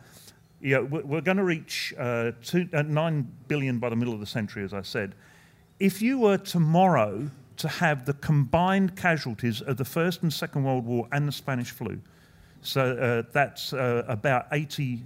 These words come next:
million deaths. If tomorrow you wiped out eighty million people, you would delay getting to nine billion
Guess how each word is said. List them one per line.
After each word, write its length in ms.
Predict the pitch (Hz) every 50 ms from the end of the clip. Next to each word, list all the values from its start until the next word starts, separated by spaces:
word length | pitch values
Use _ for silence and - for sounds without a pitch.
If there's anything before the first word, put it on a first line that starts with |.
| - -
million 580 | 127 123 127 139 151 147 139 135 127 117 117 107
deaths. 500 | 123 113 95 90 - - - - - -
If 200 | 160 143 - -
tomorrow 680 | - - 151 143 156 190 220 208 165 123 113 117 143 170 - - - -
you 160 | - 131 131
wiped 400 | 113 117 143 160 170 160 - -
out 180 | 139 131 127 - -
eighty 280 | 160 160 165 - - 165
million 320 | 143 147 139 139 131 135 123
people, 440 | - 143 139 139 - 180 214 226 - - - - - _
you 160 | - 139 208 240
would 180 | 262 214 160 139
delay 360 | 170 156 151 156 151 156 147
getting 300 | 127 147 151 143 143 135 -
to 100 | - 135
nine 400 | 135 143 151 156 165 170 160 139
billion 560 | 113 - 165 170 139 117 104 110 139 170 170